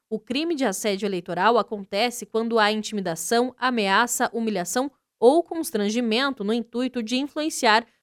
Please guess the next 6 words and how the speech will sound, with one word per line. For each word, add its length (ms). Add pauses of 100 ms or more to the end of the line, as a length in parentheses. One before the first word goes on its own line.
ou 140
manipular 580
o 60
voto, 440 (320)
manifestação 680
política 600